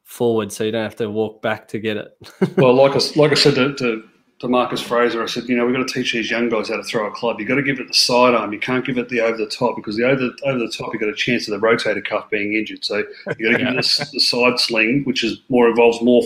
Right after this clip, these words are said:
Speaker 2: forearm and wrist. You don't bring the shoulder into it, and there's
Speaker 1: Yeah.
Speaker 2: less chance with the side sling of it actually coming out a late release and going left."
Speaker 1: Yeah.
Speaker 2: You
Speaker 1: It's,
Speaker 2: gotta, you
Speaker 1: it's
Speaker 2: gotta
Speaker 1: an,
Speaker 2: work all those things out. You know, you gotta, you
Speaker 1: it's an
Speaker 2: gotta be
Speaker 1: integral
Speaker 2: very
Speaker 1: part of the
Speaker 2: careful.
Speaker 1: game.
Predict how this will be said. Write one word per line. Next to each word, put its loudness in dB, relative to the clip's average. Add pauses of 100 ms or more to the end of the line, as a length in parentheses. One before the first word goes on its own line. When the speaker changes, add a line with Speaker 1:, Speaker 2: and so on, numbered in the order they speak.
Speaker 2:
forearm 2
and -4
wrist. 0
You -8
don't -4
bring -2
the -4
shoulder 2
into -6
it, -10 (340)
and -2
there's 0
Speaker 1:
Yeah. 6
Speaker 2:
less 4
chance 0 (360)
with -10
the -6
side 2
sling -4 (320)
of -2
it 4
actually 0
coming -2
out -2 (260)
a -4
late 2
release -2
and -6
going -2
left." -4 (580)
Speaker 1:
Yeah. -8 (240)
Speaker 2:
You -4
Speaker 1:
It's, -4
Speaker 2:
gotta, 8
you 8
Speaker 1:
it's 8
Speaker 2:
gotta 6
Speaker 1:
an, 10
Speaker 2:
work 4
all 6
those 0
things 4
out. 2
You -6
know, -2
you -2
gotta, -2
you -2
Speaker 1:
it's -2
an 0
Speaker 2:
gotta -
be 6
Speaker 1:
integral 4
Speaker 2:
very 0
Speaker 1:
part 4
of -2
the -4
Speaker 2:
careful. -2
Speaker 1:
game. -20